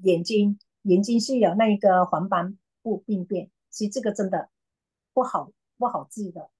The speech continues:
也没办法，不可逆的。那我只能叫他好好用产品。刚开始，因为他用的量真的不够，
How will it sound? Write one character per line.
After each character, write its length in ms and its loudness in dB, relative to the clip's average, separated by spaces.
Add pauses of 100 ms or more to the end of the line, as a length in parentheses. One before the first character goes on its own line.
(160)
也 180 -4
没 140 -4
办 220 -4
法， 120 -16 (200)
不 100 -4
可 140 0
逆 280 0
的。 200 -6 (280)
那 240 2 (200)
我 160 0
只 160 -8
能 180 -6
叫 180 0
他 360 -6
好 160 -2
好 200 -2
用 200 -4
产 240 -14
品。 180 -8 (140)
刚 160 2
开 120 2
始， 140 -4
因 220 -4
为 80 -2
他 140 0 (120)
用 160 2
的 80 4
量 320 0
真 140 -2
的 80 -2
不 220 -12
够， 280 0